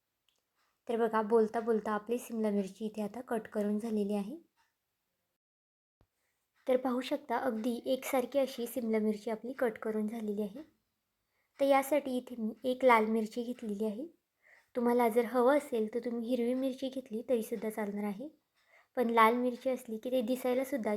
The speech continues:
छान कलरफुल दिसतं, त्यामुळे इथे मी लाल मिरची घेतलेली आहे. आता मिरची आपल्याला अगदी बारीक अशी कट करून घ्यायची आहे.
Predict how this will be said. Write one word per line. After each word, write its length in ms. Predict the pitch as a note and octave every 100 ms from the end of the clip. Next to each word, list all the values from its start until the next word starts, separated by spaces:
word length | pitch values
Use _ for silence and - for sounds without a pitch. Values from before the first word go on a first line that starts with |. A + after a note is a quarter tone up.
| G#3
छान 180 | B3 A3+
कलरफुल 560 | A#3+ A3 G#3+ G#3 B3 A3
दिसतं, 360 | G#3+ - C4 - _ _ _ _ _
त्यामुळे 360 | A#3+ B3 C4 B3
इथे 180 | A#3 A3
मी 160 | B3
लाल 200 | C4+ G#3+
मिरची 380 | G3+ G3+ G3+ A3
घेतलेली 360 | A3 G#3+ G3+ G#3+
आहे. 220 | G#3 D#4+ E4 _ _ _ _ _ _ _ _ _ _ _ _ _ _ -
आता 160 | C#4
मिरची 360 | C#4+ C#4+ B3+ D4+
आपल्याला 400 | C#4+ C#4 A3 A3
अगदी 420 | D4+ A3 A#3 A#3
बारीक 400 | A3 A#3 A3 B3+
अशी 180 | C4 D4
कट 240 | C#4+ A#3 -
करून 240 | A3 G#3
घ्यायची 300 | G#3 A3 G#3+
आहे. 180 | G#3+ G#3